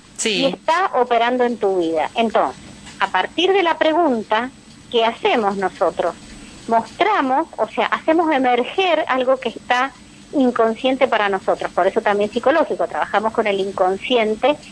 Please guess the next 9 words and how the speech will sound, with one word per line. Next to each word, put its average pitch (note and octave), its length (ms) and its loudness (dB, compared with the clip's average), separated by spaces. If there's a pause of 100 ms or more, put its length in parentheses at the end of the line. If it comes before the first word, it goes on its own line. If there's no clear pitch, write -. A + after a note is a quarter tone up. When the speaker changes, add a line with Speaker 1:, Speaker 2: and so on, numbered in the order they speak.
Speaker 2:
y F#3 80 -2
cuando E3 220 0
trabajamos G3 480 0
en A3 80 0
equipos A#3 320 0
con - 140 0
el G3 100 -2
inconsciente G3 580 -2
colectivo. F3 600 0